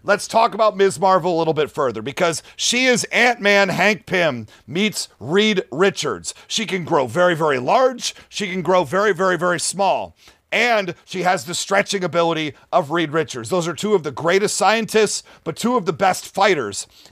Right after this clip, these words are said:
in all of the M C U, if not Marvel Comics as well.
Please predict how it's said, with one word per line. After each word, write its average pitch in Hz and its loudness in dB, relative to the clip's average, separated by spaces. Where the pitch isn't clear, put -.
in 226 0
all 196 4
of 165 4
the 170 0
M 185 4
C 175 -4
U, 160 2
if - -2
not 143 2
Marvel 143 2
Comics 143 -2
as 131 -10
well. 202 2